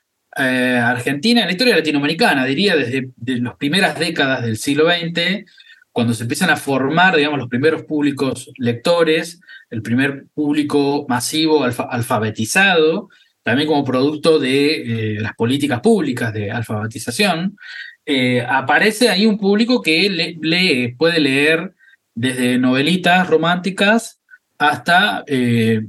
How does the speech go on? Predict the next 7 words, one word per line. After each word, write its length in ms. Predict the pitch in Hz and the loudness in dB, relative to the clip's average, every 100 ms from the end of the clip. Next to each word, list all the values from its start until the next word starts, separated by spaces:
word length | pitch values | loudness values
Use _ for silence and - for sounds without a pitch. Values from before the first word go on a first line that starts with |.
| 87 | -6
colecciones 680 | 131 120 120 - 156 185 165 | -2 0 0 0 2 2 0
de 460 | 139 139 156 165 127 | 2 2 2 2 -2
divulgación 600 | 127 123 120 123 147 139 | -2 0 0 -2 -2 -2
filosófica, 1120 | 135 120 120 202 196 - 185 175 175 170 170 - - - - | -2 -2 2 2 2 -2 -6 0 2 2 -2 -10 -18 -18 -10
divulgación 600 | 123 127 123 120 - 143 | 0 2 2 2 0 0
del 120 | 127 123 | 0 -2
psicoanálisis, 1200 | - 113 123 170 180 147 139 151 143 139 - | -4 0 4 4 4 2 -2 -2 -2 -2 -10